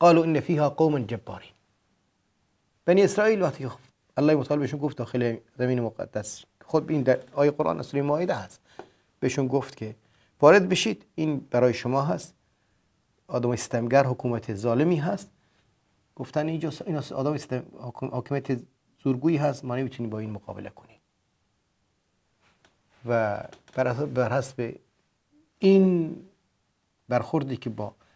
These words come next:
وعده الهی کردن، چهل سال براشون تحریم شد اون دخول بر اون م-، مکان و تا اینکه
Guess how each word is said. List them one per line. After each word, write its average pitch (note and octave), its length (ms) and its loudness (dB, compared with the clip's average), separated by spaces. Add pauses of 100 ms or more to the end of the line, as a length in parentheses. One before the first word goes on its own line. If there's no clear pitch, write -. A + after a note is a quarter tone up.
(120)
وعده D#3 240 10
الهی D#3 300 6
کردن، D3 440 -2
چهل D#3 200 -2
سال C3+ 180 -2
براشون B2 500 -4 (800)
تحریم C3+ 320 0
شد C#3+ 200 -4
اون C3 140 -4
دخول C3+ 380 -4
بر B2+ 120 2
اون B2+ 200 -6
م-، - 140 -8
مکان A#2 360 -4 (840)
و D#3+ 140 0
تا E3+ 140 0
اینکه D3 600 0